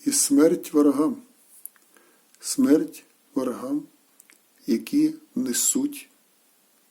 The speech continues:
смерть нашому роду. Панове, тут я вже багато раз казав, давайте мені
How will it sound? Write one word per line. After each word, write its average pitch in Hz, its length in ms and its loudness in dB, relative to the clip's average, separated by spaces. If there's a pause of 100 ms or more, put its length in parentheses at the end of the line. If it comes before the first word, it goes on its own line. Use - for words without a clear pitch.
смерть - 640 -4 (1700)
нашому 143 420 2
роду. - 300 -8 (2500)
Панове, 180 520 10 (1200)
тут 233 300 4 (760)
я 160 180 10
вже 135 200 4
багато 135 400 4
раз 139 160 6
казав, 139 500 4 (2750)
давайте 226 340 6
мені 131 280 8